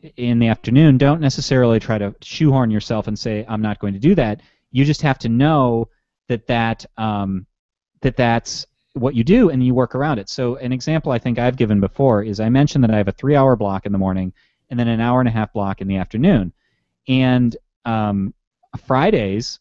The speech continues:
now I did write Fat Vampire today. I just gave this example because I wanted to catch up and I feel like I'm behind. But normally I don't have that hour and a half block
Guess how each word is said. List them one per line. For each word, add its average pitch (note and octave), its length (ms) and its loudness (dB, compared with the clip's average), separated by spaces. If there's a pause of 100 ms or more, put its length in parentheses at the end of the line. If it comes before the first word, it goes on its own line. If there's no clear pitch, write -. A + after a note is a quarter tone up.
now B2+ 140 -4
I D#3 160 2
did E3 460 4
write B2+ 320 2
Fat A2+ 200 -4
Vampire G#2+ 360 -4
today. G2 200 0
I F#2 60 -2
just - 180 -14
gave G#2+ 140 -4
this G#2 160 -4
example G2 500 -4
because F#2 600 -6 (260)
I G#2 80 -6
wanted G2+ 280 -2
to - 60 -10
catch - 320 -12
up F2+ 160 -8
and F#2 80 -8
I F2+ 40 -6
feel G2+ 200 -8
like F#2 140 -8
I'm F#2 100 -6
behind. F2+ 400 -10 (380)
But B2 100 -4
normally E3 500 2
I A#2+ 100 2
don't B2 300 2
have A2 200 -4
that F#2+ 160 -4
hour F#2 180 -2
and F#2+ 80 -2
a F#2 40 -8
half B2 260 -4
block F2 400 -10